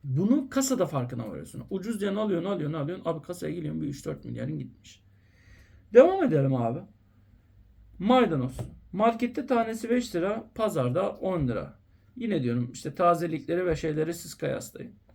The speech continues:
Şimdi bibere bakalım arkadaşlar. Biber pazarda yetmiş T L, markette seksen beş T L. Aynı biber.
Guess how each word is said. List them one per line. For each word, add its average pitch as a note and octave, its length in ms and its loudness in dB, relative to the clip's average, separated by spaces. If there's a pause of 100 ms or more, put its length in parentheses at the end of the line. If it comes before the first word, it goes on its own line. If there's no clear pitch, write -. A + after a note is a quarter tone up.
(1160)
Şimdi B3 460 -2
bibere G#3+ 420 4
bakalım B2+ 340 -2
arkadaşlar. C3 680 -8
Biber A#3 360 0 (1500)
pazarda G3+ 500 4
yetmiş F3 520 -2
T D3+ 240 0
L, F3 120 -2 (640)
markette F3 480 -4
seksen C3+ 460 -2
beş C3+ 160 -4
T D#2+ 240 -10
L. - 100 -14 (1500)
Aynı E3+ 380 0
biber. - 340 -12